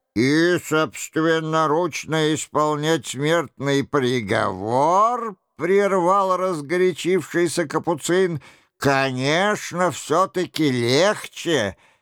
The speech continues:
чем с детства воспитать в человеке способность совершать сокровенно великие дела.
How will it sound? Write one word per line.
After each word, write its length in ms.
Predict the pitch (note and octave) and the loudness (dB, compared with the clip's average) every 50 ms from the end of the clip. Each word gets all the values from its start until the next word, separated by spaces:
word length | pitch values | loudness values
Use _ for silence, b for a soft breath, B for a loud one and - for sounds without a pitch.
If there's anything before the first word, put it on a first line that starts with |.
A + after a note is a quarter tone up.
| b b - | b b -4
чем 360 | - - C3+ B2+ B2 A#2 A2+ | -2 2 2 2 2 0 -2
с 260 | G2+ F#2 F2 E2 D#2+ D#2 | -4 -6 -6 -10 -12 -8
детства 840 | - - C3 D3 D#3 - - - - - B2 A2+ A2 G2 F2 D2+ - _ _ _ _ _ _ - | -2 0 2 2 2 0 -4 -8 -6 -2 0 0 0 0 -2 -4 -10 _ _ _ _ _ _ -2
воспитать 960 | G2+ B2 C#3+ D3+ - - - - - C#3+ D3 C#3 - - C3 D3 E3 F3 - | 0 2 2 2 0 -2 -4 -4 -2 -2 -2 0 0 0 2 2 2 0 -2
в 120 | - - | -6 -10
человеке 760 | - - C#3 C#3 D3 C#3+ C3+ B2+ B2+ C3+ E3 C#3 - D#3+ D#3+ C#3+ | -4 -2 0 2 2 2 2 2 2 2 0 0 0 -2 -2 -2
способность 1040 | - - - - C3 C3 - - - B2+ D3 D3+ C3 B2+ C3+ C#3+ B2+ - - - | -2 -4 -2 -2 0 0 -2 -2 -2 -2 -2 -2 -2 -2 -2 -2 -2 -2 -4 -8
совершать 760 | - - B2 B2 B2+ A2 A2+ - - - G2+ C3+ D#3 D3+ - - | -4 0 0 2 2 0 -2 -4 -2 0 0 0 0 0 -2 -6
сокровенно 1300 | - - C#3+ C#3 - - - G#2+ G#2 A#2+ B2+ C3 B2 B2+ D3+ E3+ F3 F3 E3+ E3 E3 D#3+ E3 D#3+ D3+ | -6 -2 -2 -2 -2 -4 -6 -4 -2 0 0 2 2 2 2 2 2 0 -2 -4 -6 -2 -2 0 0
великие 800 | B2 C3+ C#3+ C3+ C3 D3+ F3+ D#3+ - - D#3+ E3 D3+ D3+ D3+ C3+ | 0 0 0 0 0 0 0 -2 -2 0 2 2 4 4 2 2
дела. 540 | A2+ C#3+ C3 A#2 A2 A#2+ C#3 D3 B2 - | 2 0 2 2 2 2 2 0 -2 -6